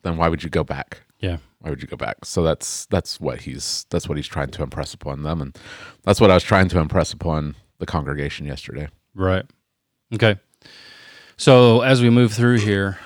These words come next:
Speaker 2: we'll, uh, since obviously, I mean, I guess there could be people in our church that were Jewish and maybe would consider going back. Um, let's try to then make some applications for each one for our particular context,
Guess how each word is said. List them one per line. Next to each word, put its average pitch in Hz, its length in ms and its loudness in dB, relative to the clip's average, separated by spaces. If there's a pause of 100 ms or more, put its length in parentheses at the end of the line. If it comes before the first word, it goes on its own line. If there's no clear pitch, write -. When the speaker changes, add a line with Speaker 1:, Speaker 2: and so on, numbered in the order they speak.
Speaker 2:
we'll, 104 440 0
uh, 90 380 -2
since - 280 -8
obviously, 107 800 0 (1300)
I 101 40 -10
mean, 95 200 -6
I 92 60 -6
guess 101 220 -4
there 87 100 -6
could 110 160 -2
be 156 100 -4
people 90 320 -8
in 85 60 -8
our 80 80 -8
church 82 360 -10
that 80 260 -8 (160)
were 98 120 -8
Jewish 85 400 -8
and 82 160 -12
maybe 87 320 -6
would 90 220 -8
consider 90 400 -12
going 82 260 -12
back. 85 320 -10 (720)
Um, 82 600 -12 (1400)
let's 117 180 -2
try 113 300 4
to 104 200 -2
then 98 400 -2
make 101 380 -4
some 98 220 -6
applications 92 800 -6
for - 200 -12
each 95 280 -10
one 80 300 -8
for - 180 -10
our 85 140 -4
particular 90 480 -12
context, - 720 -16